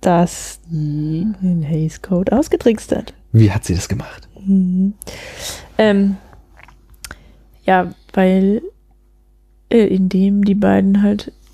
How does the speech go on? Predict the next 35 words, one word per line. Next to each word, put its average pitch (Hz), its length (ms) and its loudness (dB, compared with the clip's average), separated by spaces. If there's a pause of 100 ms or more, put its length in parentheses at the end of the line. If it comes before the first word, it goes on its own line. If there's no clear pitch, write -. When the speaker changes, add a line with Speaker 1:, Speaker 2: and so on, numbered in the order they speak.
Speaker 1:
also 180 160 4
die, 165 120 0 (300)
die, 190 280 0 (520)
die 180 100 -2
küssen 220 420 0
sich 208 200 2
auf 185 100 -2
dem 185 120 2
Balkon 220 720 2 (400)
für - 140 -4
drei 185 280 0
Speaker 2:
Mhm. 131 80 2
Speaker 1:
Sekunden, 233 540 0
dann 185 320 2
reden 196 340 2
sie 240 220 4
zwei 214 340 0
Sätze, - 560 0
zwei 208 260 2
Wörter 214 440 2
und 190 100 4
dann 175 240 2
küssen 202 300 -2
sie 180 180 2
wieder 214 180 4
für 240 120 -10
drei 226 240 0
Sekunden 262 500 -2
und 220 60 2
dann 175 160 0
reden 175 260 0
sie 160 160 0
wieder 269 320 -2
und 196 260 -2
Speaker 2:
Mhm. 117 120 4